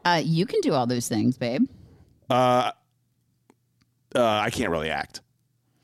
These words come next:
Speaker 2: I can sort of act. You're a better actor than me.
Speaker 1: I'm
Speaker 2: There's
Speaker 1: not
Speaker 2: a
Speaker 1: an
Speaker 2: reason.
Speaker 1: actress.
Speaker 2: No, no, you, well,
Speaker 1: I can act like myself. So we do these sketches and I can act like myself.
Speaker 2: Yeah. I think
Speaker 1: Which is
Speaker 2: I'm
Speaker 1: like an annoyed mother.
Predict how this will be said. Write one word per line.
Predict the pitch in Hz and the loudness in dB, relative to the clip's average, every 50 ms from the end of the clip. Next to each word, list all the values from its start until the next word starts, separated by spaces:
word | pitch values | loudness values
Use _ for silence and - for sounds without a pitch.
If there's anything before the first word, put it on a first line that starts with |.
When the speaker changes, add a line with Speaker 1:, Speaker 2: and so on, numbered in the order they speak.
| _ _ _ _ _ _ _ _ _ _ - | _ _ _ _ _ _ _ _ _ _ -6
Speaker 2:
I | 143 156 | -4 -2
can | - 175 151 | 0 0 -2
sort | 139 - - 123 117 107 | -2 0 0 2 2 2
of | 101 87 | 2 0
act. | 87 67 - - - - - | -4 -4 -6 -8 -12 -16 -10
You're | - 127 165 226 | -2 0 2 2
a | 220 | 2
better | 156 160 135 120 107 | 2 0 0 0 0
actor | 104 104 107 - - 110 101 95 98 - - _ - | -2 -2 -4 -4 -2 0 0 0 0 -2 -6 _ -2
than | 107 107 101 | 0 0 2
me. | 101 98 87 | 2 0 0
Speaker 1:
I'm | - 101 | 0 0
Speaker 2:
There's | 110 110 104 110 | 0 2 2 2
Speaker 1:
not | |
Speaker 2:
a | 107 | 2
Speaker 1:
an | 113 | 4
Speaker 2:
reason. | 123 127 123 123 110 110 | 4 2 4 2 2 0
Speaker 1:
actress. | 117 127 131 - | 0 -4 -6 -2
Speaker 2:
No, | - - 226 247 | 0 2 4 4
no, | 233 233 156 117 | 4 4 4 4
you, | 123 143 151 139 - 95 - - | 4 4 4 2 2 0 -2 0
well, | 120 127 123 92 - - - - - - - - - - | 2 2 2 2 0 -4 -10 -20 -20 -20 -20 -20 -12 -8
Speaker 1:
I | - 233 | -6 -4
can | - 247 - | -2 -2 -2
act | - 226 233 240 - | -2 -2 -4 -4 -4
like | 220 208 180 | -4 -2 -2
myself. | 170 147 139 131 - - - 139 107 - - - - - - - _ _ - | -2 -2 -2 -2 -2 -2 -2 -2 -2 -4 -6 -14 -20 -20 -20 -20 _ _ -6
So | - - 202 | -4 -2 -2
we | 208 220 | -2 -2
do | 208 208 196 | -4 -4 -4
these | 180 156 147 | -4 -4 -4
sketches | - - - 139 139 - 127 110 117 | -4 -4 -4 -4 -4 -6 -8 -8 -6
and | 127 123 | -4 -6
I | 123 | -6
can | - - 120 | -6 -6 -6
act | 110 120 - | -8 -8 -8
like | 117 110 - - | -12 -14 -12 -12
myself. | 101 92 - - - - - - - | -12 -12 -10 -10 -10 -10 -8 -6 -4
Speaker 2:
Yeah. | 107 107 98 80 71 - _ - - - 117 - - | -2 -2 -2 -2 -4 -6 _ -14 -12 -10 -8 -4 -4
I | 131 | -4
think | - - | -2 -2
Speaker 1:
Which | 180 - - | 0 0 0
is | 247 233 220 | 0 0 0
Speaker 2:
I'm | |
Speaker 1:
like | 202 185 - | -2 -2 -2
an | 180 160 | -2 0
annoyed | 156 151 151 147 151 147 143 139 | 0 2 2 2 2 2 0 0
mother. | 139 127 127 123 - 92 - 165 | 0 0 0 0 -2 -2 -4 -4